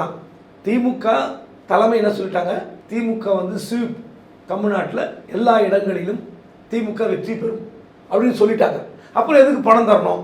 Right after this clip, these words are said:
நம்ம பணம் கொடுக்க வேண்டாம்னு முடிவு எடுத்துட்டாங்க. ஆனால் அங்கு பணியாற்றுகிற பொறுப்பாளர்கள், அமைச்சர்கள், நிர்வாகிகள் என்ன சொல்றாங்க?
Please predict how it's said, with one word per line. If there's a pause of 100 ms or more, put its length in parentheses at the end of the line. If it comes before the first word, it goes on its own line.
(140)
நம்ம
பணம்
கொடுக்க
வேண்டாம்னு
முடிவு
எடுத்துட்டாங்க. (220)
ஆனால் (440)
அங்கு (120)
பணியாற்றுகிற (100)
பொறுப்பாளர்கள்,
அமைச்சர்கள், (420)
நிர்வாகிகள்
என்ன
சொல்றாங்க?